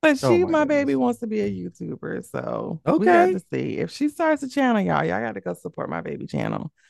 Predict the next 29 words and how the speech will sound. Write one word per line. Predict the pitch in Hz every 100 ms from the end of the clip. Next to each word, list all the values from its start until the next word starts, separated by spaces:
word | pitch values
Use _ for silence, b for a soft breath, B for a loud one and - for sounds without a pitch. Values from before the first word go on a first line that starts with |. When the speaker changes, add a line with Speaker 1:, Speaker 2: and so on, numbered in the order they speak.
| _
Speaker 2:
If | 165 -
Speaker 1:
Um, | 143 139 131
Speaker 2:
she |
Speaker 1:
I | 233
gotta | 190
Speaker 2:
starts | 185 190
a |
Speaker 1:
talk | 160
to | 175
Speaker 2:
channel, | 156 131
Speaker 1:
her. | -
Speaker 2:
I | 151 165 160
am | 135
subbing | 120 - 147 123 113 110 _ _ _ -
almost | 143 135 127 120 - - -
instantaneously. | 135 - 113 - 110 98 98 - 71
Speaker 1:
Well, | 208 247
I |
gotta | 302 302
talk | - 202
to |
her | 185
dad | 151 139 120
about | 113 104 98
it | - _
first. | _ 127 - - - _ _ _ - 160
Speaker 2:
Oh | 139
my | 98
gosh. | 82 - -